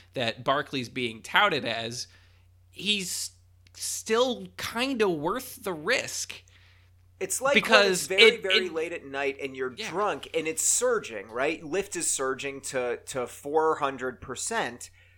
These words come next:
Speaker 2: And you, I mean, you still need to get home.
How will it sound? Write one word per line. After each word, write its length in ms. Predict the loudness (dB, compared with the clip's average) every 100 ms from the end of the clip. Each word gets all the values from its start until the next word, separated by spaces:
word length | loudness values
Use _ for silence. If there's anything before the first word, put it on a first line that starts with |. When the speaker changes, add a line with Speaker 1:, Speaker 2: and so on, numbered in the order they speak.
| _ -20 _ 0
Speaker 2:
And 120 | 0
you, 160 | -4 -4 0 2
I 80 |
mean, 120 | 2 0
you 100 | -4
still 320 | -4 -2 -2
need 220 | -2 -4
to 80 | -2
get 220 | 0 0
home. 380 | -4 -8 -8